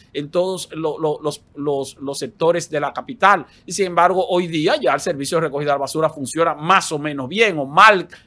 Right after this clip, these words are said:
mal que bien funciona más o menos. No es como ocurría en el pasado. Entonces, ¿qué ha pasado con esa familia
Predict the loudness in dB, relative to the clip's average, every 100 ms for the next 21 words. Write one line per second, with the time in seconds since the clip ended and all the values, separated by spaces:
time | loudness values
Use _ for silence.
0 | _ 4 4 4 0 4 4 2 -4 0
1 | 2 2 0 -2 -4 -2 -2 -4 -12 -18
2 | _ _ -4 -4 -4 -4 -4 -2 -4 -10
3 | _ -4 -4 -4 -4 -4 -6 -10 -12 -14
4 | -20 _ _ _ _ -2 0 -2 4 4
5 | 6 4 4 4 4 4 2 2 0 -2
6 | 0 0 0 -4 -4 -6